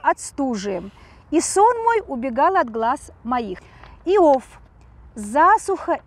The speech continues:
и жара поглощает снежную воду.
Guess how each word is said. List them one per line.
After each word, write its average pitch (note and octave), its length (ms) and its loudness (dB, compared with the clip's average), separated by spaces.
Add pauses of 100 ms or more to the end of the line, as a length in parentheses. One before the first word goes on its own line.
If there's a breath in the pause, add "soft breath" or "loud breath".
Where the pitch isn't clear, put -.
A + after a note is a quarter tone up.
и C4 100 -10
жара B3 540 -2
поглощает C#4+ 880 0
снежную C#4+ 680 -6
воду. A3 520 -8